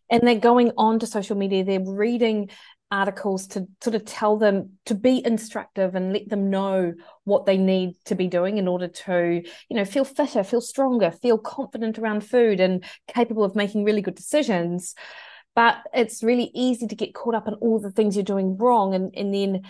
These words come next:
hard to sort of see, you know, you know, the, the fundamentals, what you could be working on. That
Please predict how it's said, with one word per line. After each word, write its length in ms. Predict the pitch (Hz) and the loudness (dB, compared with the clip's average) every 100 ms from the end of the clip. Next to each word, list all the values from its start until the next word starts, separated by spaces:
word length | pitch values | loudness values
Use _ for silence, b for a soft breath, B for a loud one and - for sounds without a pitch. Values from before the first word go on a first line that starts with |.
| B B B | B B B
hard 320 | - 220 220 220 | -6 2 2 2
to 80 | |
sort 160 | 214 214 | -4 2
of 260 | 208 202 - | 2 2 -6
see, 560 | - - 214 214 196 - - | -6 2 4 4 -2 -10 -6
you 100 | 220 | 0
know, 240 | 196 190 B B B _ - | 0 -2 B B B _ 0
you 80 | |
know, 120 | 214 196 | 2 2
the, 480 | - 214 202 196 - | 2 6 8 6 4
the 60 | |
fundamentals, 680 | 202 254 240 220 226 208 190 | 0 2 4 4 2 0 -2
what 140 | 202 - _ _ | -4 -4 _ _
you 200 | 196 190 196 | -8 -8 -8
could 240 | - 311 | -4 2
be 80 | 294 | 4
working 380 | 214 214 214 196 | 4 2 -2 0
on. 360 | 190 190 190 B B B - | 0 0 -4 B B B 0
That 200 | - | 0